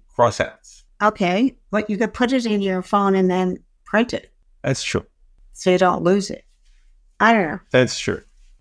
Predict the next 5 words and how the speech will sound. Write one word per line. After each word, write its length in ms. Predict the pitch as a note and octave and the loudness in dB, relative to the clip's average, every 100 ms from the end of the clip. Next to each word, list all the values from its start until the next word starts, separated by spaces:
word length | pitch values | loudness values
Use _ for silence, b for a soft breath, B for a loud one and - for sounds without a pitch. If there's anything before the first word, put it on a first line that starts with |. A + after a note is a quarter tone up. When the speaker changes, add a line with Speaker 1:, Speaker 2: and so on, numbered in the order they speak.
| _ _ - | _ _ 2
Speaker 2:
I 160 | A3+ | 2
like 260 | B3 A#3 A#3+ | 4 0 0
my 160 | G3+ | 0
list. 440 | F#3+ F3+ F3+ - - _ _ _ _ _ _ _ _ _ _ | 2 0 0 -6 -20 _ _ _ _ _ _ _ _ _ _
I, 580 | G3 F#3 F#3+ F#3+ G3 - | 2 2 2 0 -6 -10